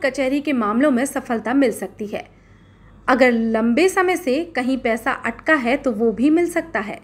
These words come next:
सिंह राशि, सिंह राशि पर स-, अभी सभी ग्रहों की शुभ दृष्टि है, जिसके चलते इनके मान सम्मान में वृद्धि होगी।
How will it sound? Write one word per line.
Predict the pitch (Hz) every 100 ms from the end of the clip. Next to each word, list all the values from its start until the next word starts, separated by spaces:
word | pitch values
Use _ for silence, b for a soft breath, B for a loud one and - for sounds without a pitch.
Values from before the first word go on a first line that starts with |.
| b b b b b b
सिंह | - 403 339
राशि, | 240 190 - - - _ _ _ - - _ _ - - - - - - - - -
सिंह | - 427
राशि | 494 508 466 427
पर | 415 415 427
स-, | 415 - - -
अभी | 277 269 349
सभी | 339 269 285
ग्रहों | 330 311 311
की | 302 311
शुभ | 302 311 240
दृष्टि | 220 214 - 220
है, | - - B B B
जिसके | 240 247 262
चलते | 262 233 302
इनके | 294 247 247 233
मान | 220 247
सम्मान | 302 302 247 220
में | 220 262
वृद्धि | 277 277 220 226
होगी। | 208 196 -